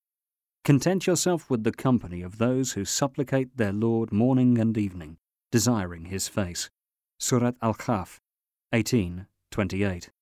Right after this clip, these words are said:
The Prophet also warned against leaving the company of Muslims,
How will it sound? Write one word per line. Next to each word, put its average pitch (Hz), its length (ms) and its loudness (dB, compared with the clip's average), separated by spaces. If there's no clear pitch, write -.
The 127 80 2
Prophet 151 380 2
also 147 400 0
warned 110 380 0
against 117 380 -2
leaving 120 460 2
the 104 60 2
company 110 420 0
of 87 140 -10
Muslims, 87 560 -10